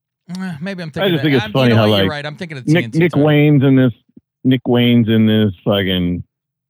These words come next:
Speaker 2: uh,
Speaker 1: Yeah, why do you get even a, a, a, sh-, a shot to be in a tournament at all?
Speaker 2: Black Machismo is in this.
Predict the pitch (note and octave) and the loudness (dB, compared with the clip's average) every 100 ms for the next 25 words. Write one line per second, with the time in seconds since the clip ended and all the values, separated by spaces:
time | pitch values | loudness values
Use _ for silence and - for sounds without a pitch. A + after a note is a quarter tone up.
0 | _ - G2+ F#2+ F2 E2+ D#2+ D#2+ - C3 | _ -6 -2 0 0 0 -2 -4 -8 -10
1 | B2+ D3 E3 D#3+ C#3 C3+ A#2+ A2+ A2 - | -10 -10 -10 -12 -12 -12 -12 -14 -16 -14
2 | A#2+ G#2 A2 A2 G2 F#2+ - - G2 G2 | -14 -14 -16 -14 -14 -16 -20 -20 -20 -20
3 | - - E3 D3 - C3 A#2+ G2+ - - | -18 -12 -10 -10 -12 -12 -12 -12 -12 -10
4 | C#3 B2 A2+ G2+ E2+ G#2+ B2+ B2 A#2+ A#2+ | -8 -8 -10 -10 -10 -4 -2 -2 -2 -4
5 | - C3 A#2+ A#2+ A#2+ A#2+ A#2+ A#2 A#2+ A#2 | 0 2 2 2 4 4 4 4 4 4
6 | A2+ | 2